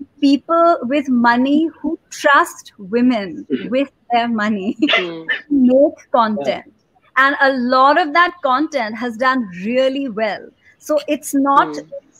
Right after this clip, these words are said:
Speaker 1: that it's not commercially viable. We've just not been given that kind of trust with
Speaker 2: Yeah.
Speaker 1: resources, which of
Speaker 2: And I
Speaker 1: course speaks of, of the society that we live in, because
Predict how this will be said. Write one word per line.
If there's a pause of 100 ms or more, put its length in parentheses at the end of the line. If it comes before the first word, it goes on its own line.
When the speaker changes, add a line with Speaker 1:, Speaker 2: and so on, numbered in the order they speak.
Speaker 1:
that (100)
it's
not
commercially
viable. (520)
We've
just
not
been
given
that (100)
kind
of (120)
trust (520)
with
Speaker 2:
Yeah.
Speaker 1:
resources, (360)
which
of
Speaker 2:
And
I
Speaker 1:
course (360)
speaks
of, (460)
of
the
society
that
we
live
in,
because